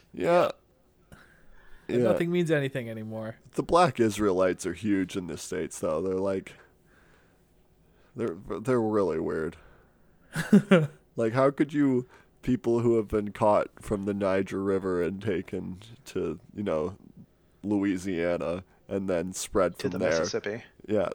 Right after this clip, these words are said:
Speaker 1: think that you were the Israelites? How'd you get that, right?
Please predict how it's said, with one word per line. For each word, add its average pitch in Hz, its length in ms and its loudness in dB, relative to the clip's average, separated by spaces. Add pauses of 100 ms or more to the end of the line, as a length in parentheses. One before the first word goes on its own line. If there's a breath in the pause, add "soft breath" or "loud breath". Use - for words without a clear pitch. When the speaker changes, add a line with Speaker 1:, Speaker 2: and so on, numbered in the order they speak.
Speaker 1:
think 117 440 0
that 101 280 2 (120)
you 107 280 4
were 104 200 6
the 101 200 2
Israelites? 76 720 0
How'd 123 380 4
you 127 80 -2
get 123 300 4
that, 50 280 -2 (100)
right? 101 280 -2